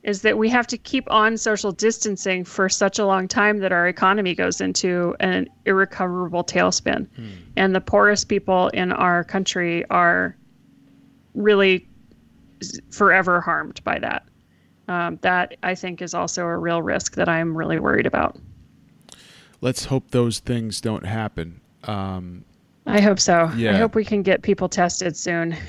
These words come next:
Speaker 1: and quickly and, um, and get everyone there.
Speaker 2: What would be a sign that we're in a recovery and that things are getting better?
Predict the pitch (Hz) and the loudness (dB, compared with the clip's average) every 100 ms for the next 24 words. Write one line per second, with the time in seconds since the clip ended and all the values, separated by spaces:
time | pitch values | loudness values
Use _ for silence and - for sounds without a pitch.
0 | - 175 170 180 - - - - 226 196 | -4 -2 -2 -4 -6 -12 -20 -4 -2 2
1 | 196 185 165 - - - - 175 170 165 | 2 2 0 -6 -18 -16 -6 -2 0 -2
2 | 165 - - 175 165 156 160 - - - | -4 -6 -2 0 2 0 -4 -8 -20 -20
3 | _ _ _ _ _ _ - 175 175 185 | _ _ _ _ _ _ 2 4 4 4
4 | - 175 175 165 165 165 170 _ _ 175 | 2 2 0 -6 -8 -10 -16 _ _ -2
5 | 175 175 _ _ _ _ _ - - 139 | -2 -4 _ _ _ _ _ -20 -10 0
6 | 151 139 190 165 180 156 120 - 127 131 | 0 2 0 0 0 2 0 0 -2 0
7 | 131 123 104 120 117 113 107 98 95 - | 0 0 0 2 2 2 -2 -4 -6 -6
8 | 120 98 92 90 87 90 _ _ 104 101 | -6 -4 -2 -4 -6 -14 _ _ -6 -4
9 | 95 - 101 95 95 90 85 80 92 92 | -6 -6 -8 -6 -6 -4 -6 -6 -6 -6
10 | 90 87 80 78 | -6 -6 -4 -8